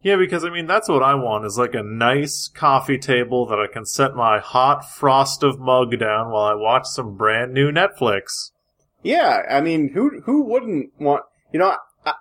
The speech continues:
Speaker 2: speaking of coffee tables, I've been looking at this ikea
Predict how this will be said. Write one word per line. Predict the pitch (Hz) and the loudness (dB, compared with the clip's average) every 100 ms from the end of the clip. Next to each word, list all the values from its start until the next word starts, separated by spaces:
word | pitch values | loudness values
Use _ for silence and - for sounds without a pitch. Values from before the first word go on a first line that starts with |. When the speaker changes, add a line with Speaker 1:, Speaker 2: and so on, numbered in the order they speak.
| _ | _
Speaker 2:
speaking | - - 294 | -10 -2 0
of | 160 | 0
coffee | - 175 151 | 0 0 0
tables, | 143 135 123 123 | 0 0 2 0
I've | 139 | 0
been | 151 | 0
looking | 151 147 | -2 -2
at | 135 131 | -4 -4
this | 123 | 0
ikea | 123 117 - 151 160 151 131 117 | 0 0 -4 -4 2 4 4 2